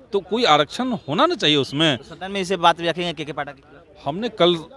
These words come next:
Speaker 1: ध्यानाकर्षण में दिया था लेकिन, अ, हंगामा के चलते नहीं आ पाया,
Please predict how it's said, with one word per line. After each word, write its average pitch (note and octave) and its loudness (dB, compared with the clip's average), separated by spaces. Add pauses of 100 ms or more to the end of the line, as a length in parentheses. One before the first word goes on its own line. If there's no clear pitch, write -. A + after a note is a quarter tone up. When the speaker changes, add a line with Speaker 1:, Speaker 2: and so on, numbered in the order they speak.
(260)
Speaker 1:
ध्यानाकर्षण B2+ 2
में D#3 -2
दिया B2+ 4
था G#2 -2
लेकिन, A2 -6
अ, G#2 -16 (680)
हंगामा B2 2
के C3 -2
चलते B2 -4
नहीं A#2+ 0
आ A2+ 2
पाया, G#2+ -6